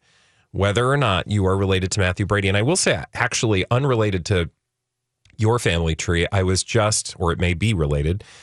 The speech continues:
depending on what we find out. Uh, Matthew Brady came up in a podcast I was listening to,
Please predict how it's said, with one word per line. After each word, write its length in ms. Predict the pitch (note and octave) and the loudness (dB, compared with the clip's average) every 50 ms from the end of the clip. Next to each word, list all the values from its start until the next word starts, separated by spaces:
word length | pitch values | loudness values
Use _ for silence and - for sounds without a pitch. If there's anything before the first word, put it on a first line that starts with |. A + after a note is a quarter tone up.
| - - _ - | -20 -20 _ -8
depending 400 | - F2+ - G2+ F2 F2 E2+ E2 | -4 -2 0 0 0 0 0 0
on 100 | D#2+ D#2+ | 0 0
what 140 | D#2 - - | -2 -2 -2
we 100 | F2 F2 | -2 -4
find 300 | - - F#2 E2+ E2+ G2 | -2 -2 -2 0 2 2
out. 260 | G2 F#2 D#2+ - - - - - - - - | 2 0 0 -4 -8 -16 -20 -20 -18 -8 -4
Uh, 300 | - G2+ F#2+ F#2 F2 - - | 0 0 2 2 0 0 0
Matthew 320 | A2+ A2 A#2 - B2 A#2+ | 0 0 0 0 -2 -2
Brady 320 | F#2 G#2+ G#2+ G#2+ A2 G#2+ | 0 0 0 2 0 -2
came 320 | - - - A#2+ A2 G#2+ G2+ | -4 -4 -2 0 0 2 2
up 200 | G2 G2 - - - | 0 0 -2 -4 -2
in 160 | F#2+ F#2 F2+ | -2 0 0
a 240 | F2+ E2+ E2+ D#2+ D2+ | 2 0 0 0 -2
podcast 600 | - - A2+ A2 A2+ A2 - - F#2+ F2+ - - | -2 -2 -2 -2 -2 -2 -2 -2 -2 -2 0 0
I 80 | G2 F2+ | -2 0
was 160 | E2+ F2 E2+ | 0 -2 -2
listening 460 | F#2 G2 A2+ A2 - B2 A2 F#2+ F#2 | 0 0 0 0 0 0 0 0 -2
to, 360 | - - - F2+ D#2+ D#2+ D#2 | -2 -2 -2 0 0 0 -2